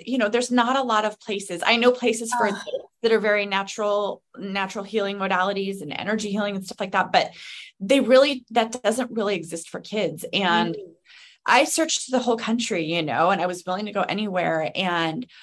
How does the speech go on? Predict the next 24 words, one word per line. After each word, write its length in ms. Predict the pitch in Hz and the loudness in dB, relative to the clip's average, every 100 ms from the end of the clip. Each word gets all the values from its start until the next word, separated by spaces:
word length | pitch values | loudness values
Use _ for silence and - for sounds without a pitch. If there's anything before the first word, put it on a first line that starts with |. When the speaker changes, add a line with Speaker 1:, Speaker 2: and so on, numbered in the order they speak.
| - - _ | -20 -20 _
Speaker 1:
um, 500 | 185 180 160 151 156 - | 6 8 6 4 -2 -6
someone 360 | - 262 285 | 0 2 2
I 80 | 247 | 0
knew 160 | 208 196 | -2 -6
had 240 | 185 196 | -10 -12
taken 320 | 196 - 175 | -10 -6 -2
their 160 | 165 165 | 0 -2
kid, 500 | - 175 160 156 - | -2 -2 0 -2 -4
their 140 | 175 165 | 0 2
adult 280 | 165 180 - | 4 0 0
children 340 | 170 156 151 | -6 -8 -8
to 100 | 151 | -4
the 160 | 156 - | -2 -2
Amen 240 | 156 151 | -2 -4
Clinic. 480 | 143 - - - - - - - - - - _ | -8 -12 -14 -18 -20 -20 -20 -20 -20 -20 -20 _
And, 760 | 185 190 185 185 180 180 175 165 - | 4 6 6 4 2 2 -4 -6 -4
uh, 240 | - 165 - | 2 2 4
I 120 | 196 | 0
started 340 | 196 226 196 196 | 2 2 4 2
looking 240 | 196 196 | -4 -4
into 160 | 165 170 | -4 -2
Doctor 300 | 160 165 - | -4 -4 -4
Amen's 340 | 156 160 156 | -4 -6 -2
work, 440 | 175 180 165 170 | 4 6 4 2